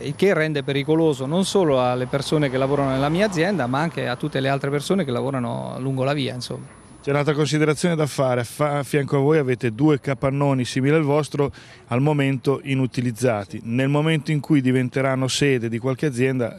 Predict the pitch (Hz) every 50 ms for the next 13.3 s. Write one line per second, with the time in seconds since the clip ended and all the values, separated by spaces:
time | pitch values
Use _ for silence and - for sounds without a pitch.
0 | - - 120 110 - 117 110 110 127 131 131 135 135 113 - - - - - -
1 | - - - - - - - 117 113 113 135 120 110 107 107 - - - 127 123
2 | 127 120 127 - - 202 160 - - 120 117 - - - - 127 - - 131 127
3 | 135 135 151 165 156 139 - 120 123 135 127 123 127 131 131 131 127 127 - -
4 | 143 147 151 147 139 135 147 143 147 147 131 143 135 135 139 143 147 156 151 143
5 | 139 131 123 127 127 127 123 123 120 117 123 131 135 135 131 131 135 139 143 156
6 | 147 143 139 151 156 147 147 147 143 139 135 156 - - _ - 170 - - 139
7 | 120 147 139 139 - - 170 160 156 - - 143 - - 151 147 151 165 165 151
8 | 143 - - 135 - 143 - - 147 143 139 - 143 143 131 127 127 127 127 127
9 | 135 147 143 143 139 135 127 123 127 131 - - - 147 143 143 147 139 131 113
10 | 113 - - 135 131 135 139 135 131 131 123 117 - - - - - - - -
11 | - - _ - - 139 135 139 135 135 - 139 135 135 131 139 151 170 - 156
12 | 143 147 175 185 156 120 - - - 135 147 131 117 123 120 - - - - 147
13 | 147 143 127 117 117 -